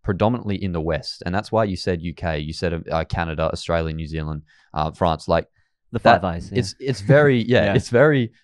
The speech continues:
Speaker 1: very Western, right?
Speaker 2: Yeah.
Speaker 1: But then you look at, like, places like the Middle East, man. Their, their, their principles and their values are strong. When you go to that country, you need to obey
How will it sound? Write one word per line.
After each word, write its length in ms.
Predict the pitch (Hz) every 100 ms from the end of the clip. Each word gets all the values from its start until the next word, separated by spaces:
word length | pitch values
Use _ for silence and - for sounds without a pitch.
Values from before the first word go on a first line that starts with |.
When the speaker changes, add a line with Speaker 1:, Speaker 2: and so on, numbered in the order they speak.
| -
Speaker 1:
very 160 | 139
Western, 560 | 107 101 90 - 82 78
right? 240 | 78 123 - _
Speaker 2:
Yeah. 160 | 104 85 - _ -
Speaker 1:
But 100 | 131
then 140 | 147
you 120 | 151
look 220 | 131 160 170
at, 220 | 135 - _ _ _ _ _ _ _ _ _ _ -
like, 280 | 104 87 -
places 340 | 113 139 143
like 160 | 117 95
the 80 | 82
Middle 280 | 95 85 95
East, 320 | 113 - -
man. 280 | 78 76 78 _ _ _ _ _ _ _ _ -
Their, 240 | 120 127 - -
their, 260 | 127 143 - _
their 160 | 117 127
principles 840 | - 143 - 120 107 78 73 - -
and 120 | 101
their 120 | 113
values 500 | 101 113 95 78 73
are 140 | - 82
strong. 680 | - - 104 107 98 78 76 _
When 140 | - 101
you 100 | 139
go 160 | 143
to 120 | 143 120
that 160 | 117
country, 560 | - 113 - 78 92 113 _
you 100 | 104
need 160 | 113 113
to 120 | 113
obey 480 | 107 104 107 101